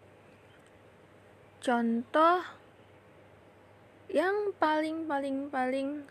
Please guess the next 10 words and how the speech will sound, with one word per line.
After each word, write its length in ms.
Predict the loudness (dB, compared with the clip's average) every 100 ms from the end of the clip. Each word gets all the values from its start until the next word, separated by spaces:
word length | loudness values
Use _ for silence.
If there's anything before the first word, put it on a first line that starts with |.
| -20 -6
harus 320 | -4 -4 -4
kita 240 | -4 -4
perhatikan 560 | -2 -2 -2 -2 -4 -4
nih, 180 | -4 -8 -16 -10
dari 320 | -6 -4 -2 -4
yang 80 | -4
terkecil, 800 | 0 0 2 -2 -2 -2 -2 -4 -10 -20 -20 -20 -20 -20 -20 -14
seperti 1120 | -8 -4 -2 -2 -4 -4 2 4 4 2 -2 -6 -20 -20 -8
proses 320 | -2 2 0 0
pembelajaran 1040 | 2 4 4 2 2 2 2 0 -2